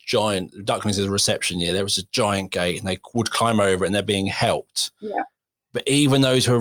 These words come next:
Speaker 1: really scared, it was, like, something they did.
Speaker 2: Yeah.
Speaker 1: And then as they get older, they're obviously more like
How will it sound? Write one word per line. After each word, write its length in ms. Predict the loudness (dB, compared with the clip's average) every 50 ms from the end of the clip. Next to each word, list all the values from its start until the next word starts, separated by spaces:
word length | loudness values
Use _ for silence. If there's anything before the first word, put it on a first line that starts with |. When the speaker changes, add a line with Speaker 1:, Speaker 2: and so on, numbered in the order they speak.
| 2 2
Speaker 1:
really 340 | 2 2 2 2 2 2 2
scared, 500 | 0 0 0 2 2 2 2 2 0 -2
it 80 | -6 _ _ _ _ _ _ -4
was, 100 | -2 -2
like, 100 | 0 0
something 180 | -2 0 0 0
they 100 | 0 0
did. 360 | 0 0 2 2 2 0 -2 -6 -10 _
Speaker 2:
Yeah. 220 | 0 0 2 2 0 -2 -8 _ _ _ _ _ _ _ _ _ _ -6
Speaker 1:
And 180 | -2 0 2 2
then 460 | 4 4 4 4 4 2 2 0 -4 _ _ _ _ _ _ _ _ _ _ -6
as 100 | -2 0 2
they 80 | 2
get 100 | 2 2
older, 260 | 4 4 4 4 4 4
they're 100 | 4 2
obviously 280 | 2 2 0 0 0
more 180 | 2 2 2 2
like 320 | 2 0 0 -2 -6 -16